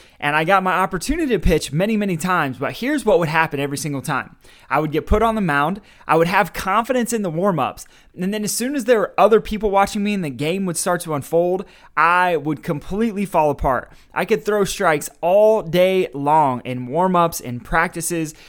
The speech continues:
I could pick my spots. I wasn't the fastest thrower ever, but I was really good at being able to put the ball wherever I wanted it to,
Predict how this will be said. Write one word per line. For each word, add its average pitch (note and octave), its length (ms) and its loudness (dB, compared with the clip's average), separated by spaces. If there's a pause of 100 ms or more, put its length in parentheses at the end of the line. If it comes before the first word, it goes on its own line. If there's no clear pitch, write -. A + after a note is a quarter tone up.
I C#3+ 120 -4
could - 180 -8
pick A#3 220 2
my D#3 120 -2
spots. E3+ 520 0 (240)
I C#3+ 100 0
wasn't F#3 300 0
the - 80 -6
fastest E3+ 580 2
thrower E3 280 4
ever, D3+ 280 0
but C#3+ 140 0
I C#3+ 80 4
was B2+ 180 -4
really G#3 320 2
good E3 240 4
at C#3 80 -4
being D#3 200 -2
able D3 180 -4
to C#3 60 -4
put D#3 180 -4
the C3+ 60 -10
ball C3 240 0
wherever C#3+ 380 0
I D3 60 2
wanted C#3 280 -2
it B2 140 -8
to, B2 240 -6